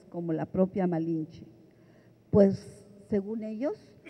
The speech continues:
representó un concepto ingenuo y simplista del indígena mexicano.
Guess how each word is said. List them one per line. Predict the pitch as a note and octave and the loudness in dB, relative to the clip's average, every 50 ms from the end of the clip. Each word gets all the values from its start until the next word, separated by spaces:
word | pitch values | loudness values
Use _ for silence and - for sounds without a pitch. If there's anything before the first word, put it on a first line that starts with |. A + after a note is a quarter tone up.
| - - - - | -20 -20 -14 0
representó | - A#3 A#3 A3+ A#3 A#3 A#3+ - B3+ A#3+ A#3+ A#3+ - - C4+ C#4+ D#4 D#4+ D#4 D#4 - - - | 8 8 8 10 10 8 8 8 8 8 8 8 10 12 12 12 12 10 8 4 0 -6 4
un | A#3+ C#4 C#4+ - | 6 8 8 8
concepto | - C4+ C4 C4 B3 - C4+ A3+ A3 - - A#3 | 8 10 10 10 10 8 6 6 6 2 0 2
ingenuo | A3 G#3+ G#3+ - - - B3+ B3+ C4 C4 C4 C4 B3+ B3+ B3+ B3+ B3+ C4 - | 4 4 2 2 0 0 0 2 2 2 2 2 2 2 0 -2 -4 -4 -2
y | G3 G#3 | -2 -4
simplista | F#3 - - F#3+ F#3+ F#3 - A3+ A3+ B3 B3 A#3+ - - C4 B3+ B3 B3+ - - - - - - - - - | -2 0 2 2 2 2 2 2 4 4 4 4 2 2 2 4 4 2 -4 -12 -20 -20 -20 -20 -20 -18 -2
del | F3 G3+ G3+ G3+ | 0 0 0 0
indígena | G3+ G#3 G3+ F#3 G#3 A3 G3+ - A#3+ A3 G#3+ G3+ G3 G3+ | -2 -6 -6 -6 -8 -10 -4 -2 -2 0 2 2 2 2
mexicano. | F#3+ F3+ - - D#3+ - - E3 C#3+ A2 - | 0 0 -4 -6 -12 -8 -4 -4 -4 -4 -6